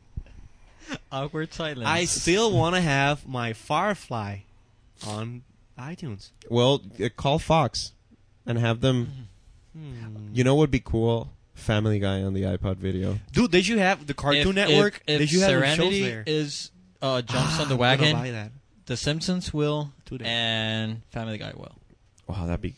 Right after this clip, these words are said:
Speaker 3: awesome.
Speaker 1: <clears throat>
Speaker 3: I do
Speaker 1: That,
Speaker 3: not have
Speaker 1: that
Speaker 3: an
Speaker 1: could be
Speaker 3: iPod
Speaker 1: cool.
Speaker 3: video, but that'd be awesome nonetheless.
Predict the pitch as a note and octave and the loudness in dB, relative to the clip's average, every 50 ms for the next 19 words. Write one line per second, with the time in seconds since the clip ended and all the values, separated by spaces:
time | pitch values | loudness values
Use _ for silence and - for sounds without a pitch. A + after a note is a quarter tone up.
0 | - - F2 E2+ F#2 - - E2+ G#2 G#2+ - - E3+ F3 F#3+ G3+ E3 C3+ G#2+ F#2+ | -10 -6 -4 -4 -2 -2 -2 -2 -2 -2 -2 0 2 4 4 4 4 2 0 2
1 | A#2 A#2+ B2 B2 A2+ C3 B2+ B2 B2+ D3 F3+ F#3+ F3 E3 - D3 C#3+ C#3+ D3 A#2+ | 2 2 2 2 2 0 2 4 4 4 4 4 4 4 4 6 6 6 4 6
2 | C3 D3 C#3 C3 C#3+ C#3+ C#3+ C#3+ C#3 C#3 A#2+ A2+ A#2 B2+ C3 - - - - - | 4 2 4 4 4 4 6 4 4 2 2 0 0 0 0 -2 -6 -14 -20 -20
3 | _ _ _ _ _ - G2+ G#2 G#2 A2 G#2 G2+ G2+ - A2 G#2 G2+ F#2+ F#2+ G2 | _ _ _ _ _ -10 -8 -6 -2 -2 0 0 0 -2 -4 -4 -4 -4 -4 -6
4 | F#2+ F2 E2 - - | -8 -8 -10 -12 -16